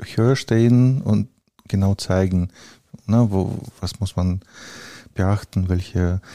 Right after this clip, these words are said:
Knöpfe muss man vielleicht drehen und da nicht dieselben <laughs> Fehler nochmal da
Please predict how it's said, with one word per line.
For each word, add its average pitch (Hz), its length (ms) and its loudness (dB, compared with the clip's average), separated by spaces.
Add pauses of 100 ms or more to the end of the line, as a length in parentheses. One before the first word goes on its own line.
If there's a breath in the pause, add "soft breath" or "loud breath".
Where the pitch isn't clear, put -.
(480 loud breath)
Knöpfe 110 500 0
muss 101 240 0
man 98 140 2
vielleicht - 380 -4
drehen 101 500 0 (100)
und 98 300 -4
da 95 100 2
nicht 95 300 -2
dieselben 104 360 2
<laughs> - 0 -
Fehler 104 320 0
nochmal 131 360 4
da 131 100 2